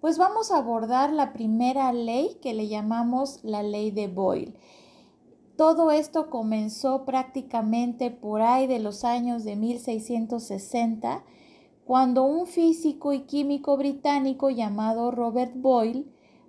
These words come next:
realizó los primeros experimentos cuantitativos sobre el comportamiento de los gases. Él,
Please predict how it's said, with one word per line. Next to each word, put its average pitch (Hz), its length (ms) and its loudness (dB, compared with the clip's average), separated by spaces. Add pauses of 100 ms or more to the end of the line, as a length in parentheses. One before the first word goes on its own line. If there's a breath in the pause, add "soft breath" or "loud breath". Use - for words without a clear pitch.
realizó 277 920 4 (180)
los 285 220 4
primeros 330 500 2
experimentos 277 960 0
cuantitativos 240 1300 0
sobre 220 320 -2
el 202 100 -6
comportamiento 208 960 -6
de 214 140 -4
los 214 260 -6
gases. 277 560 -2 (1000 soft breath)
Él, 302 260 8